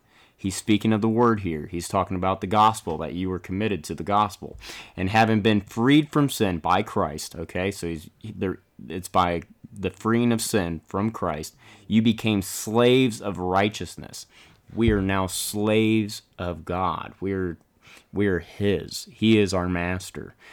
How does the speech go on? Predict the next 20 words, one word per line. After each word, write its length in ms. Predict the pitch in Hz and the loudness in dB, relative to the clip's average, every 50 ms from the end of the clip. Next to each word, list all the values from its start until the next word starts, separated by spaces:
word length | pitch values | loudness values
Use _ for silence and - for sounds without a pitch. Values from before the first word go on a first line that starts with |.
| - - - _ _ _ - | -20 -20 -20 _ _ _ -4
Um, 300 | 90 90 87 85 87 92 | -2 -2 0 0 0 2
then 140 | 101 101 | 2 2
in 100 | 95 92 | 2 0
verse 260 | 87 98 98 95 - - | 0 0 0 0 0 -2
nineteen, 440 | 101 101 98 - - - 104 98 | -2 -2 -2 -2 -2 -2 -2 0
he 100 | 92 90 | -2 -2
says, 220 | 87 - 101 98 90 | -4 -2 -2 0 0
"I 160 | 95 107 113 | 2 2 2
am 120 | 110 95 | 2 2
speaking 560 | 92 - - - - 123 117 - - 117 113 107 | 0 -4 -4 0 0 0 0 2 2 2 2 2
in 180 | 69 90 90 | 0 -2 -4
human 360 | 90 - - 127 131 127 120 | -4 0 2 4 4 4 2
terms 380 | 113 - - 117 120 120 120 113 | 2 0 0 2 2 2 2 0
because 420 | 110 101 95 - - 104 101 87 | -2 -4 -4 -2 0 0 0 0
of 80 | 90 76 | -2 -4
the 80 | 82 82 | -4 -4
weakness 520 | 80 85 104 117 113 127 123 117 110 - | -2 0 0 0 2 0 -2 -2 0 -2
of 160 | 92 82 - | -4 -4 -4
your 100 | 78 78 | -8 -12
flesh. 520 | - - - 107 107 113 120 123 - - | -12 -4 0 2 2 2 2 0 -4 -12